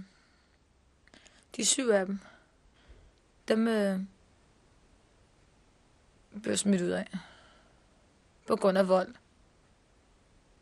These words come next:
Og så begynder så det der med, at jeg kommer over på min tredje skole.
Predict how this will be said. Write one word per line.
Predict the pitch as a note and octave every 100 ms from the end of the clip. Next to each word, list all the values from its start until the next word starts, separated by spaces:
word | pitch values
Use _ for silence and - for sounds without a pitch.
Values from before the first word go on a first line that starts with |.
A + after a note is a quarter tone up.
| _ _ _ _ - - -
Og | A#3
så | A3
begynder | A3+ B3+ A#3
så | A#3+ A#3+
det | A3+ A#3
der | A3+
med, | A3
at | G#3
jeg | G#3+
kommer | A3
over | A3+ - - -
på | A#3
min | A#3 A#3
tredje | A3 - A#3+
skole. | A#3+ A#3 A3+